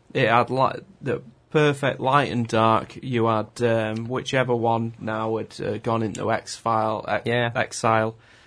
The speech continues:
Speaker 1: and was living in the, uh, jungles
Speaker 2: Yeah.
Speaker 1: fighting, like, guerrilla warfare.
Speaker 2: Mm.
Speaker 1: Wasn't it? It was, it was, it was fantastic.
Speaker 2: It's a good, it
Speaker 1: They
Speaker 2: was
Speaker 1: got,
Speaker 2: good.
Speaker 1: had to
Speaker 2: It's a
Speaker 1: go
Speaker 2: good
Speaker 1: and
Speaker 2: way of doing
Speaker 1: recruit,
Speaker 2: it.
Speaker 1: get him back.
Speaker 2: I, I do, I
Speaker 1: It was, it
Speaker 2: don't
Speaker 1: was
Speaker 2: think
Speaker 1: good.
Speaker 2: it was
Speaker 1: It was good fun.
Speaker 2: promoted,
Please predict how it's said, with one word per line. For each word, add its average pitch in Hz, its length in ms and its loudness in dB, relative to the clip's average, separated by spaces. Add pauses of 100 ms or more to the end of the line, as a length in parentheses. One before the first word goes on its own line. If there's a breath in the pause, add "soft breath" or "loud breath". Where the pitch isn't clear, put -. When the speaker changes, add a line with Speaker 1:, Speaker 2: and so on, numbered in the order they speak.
(140 soft breath)
Speaker 1:
and 110 120 -2
was 107 160 0
living 113 280 2
in 110 140 0
the, 107 280 0
uh, 104 80 0
jungles 113 720 0
Speaker 2:
Yeah. - 60 -10
Speaker 1:
fighting, 110 420 0
like, 104 220 -6
guerrilla 110 340 0
warfare. 110 800 -2
Speaker 2:
Mm. 110 300 -2 (480)
Speaker 1:
Wasn't 147 360 -2
it? 117 140 -2
It - 20 -4
was, 147 160 -4
it 139 200 -2
was, 147 180 -6
it - 140 -6
was 185 160 -6
fantastic. 139 800 -4
Speaker 2:
It's - 80 -6
a 165 60 -6
good, 208 280 -2
it 127 60 -4
Speaker 1:
They 160 60 0
Speaker 2:
was 123 180 -2
Speaker 1:
got, 185 240 4
Speaker 2:
good. - 80 -8
Speaker 1:
had 120 100 -2
to - 80 -4
Speaker 2:
It's 117 80 -4
a - 20 -4
Speaker 1:
go 117 60 6
Speaker 2:
good 117 80 6
Speaker 1:
and 117 80 4
Speaker 2:
way 127 140 6
of 113 60 0
doing 165 180 4
Speaker 1:
recruit, 147 160 4
Speaker 2:
it. 107 80 0
Speaker 1:
get 113 160 0
him 110 120 0
back. 120 480 0 (720 soft breath)
Speaker 2:
I, 233 400 8
I 269 160 6
do, 254 180 4
I - 20 6
Speaker 1:
It 175 80 0
was, 247 180 6
it - 40 0
Speaker 2:
don't 240 140 8
Speaker 1:
was 196 120 4
Speaker 2:
think 226 260 6
Speaker 1:
good. 170 60 2
Speaker 2:
it 139 80 0
was 131 160 2
Speaker 1:
It 180 40 6
was 160 60 6
good 120 100 4
fun. - 0 -
Speaker 2:
promoted, 98 360 4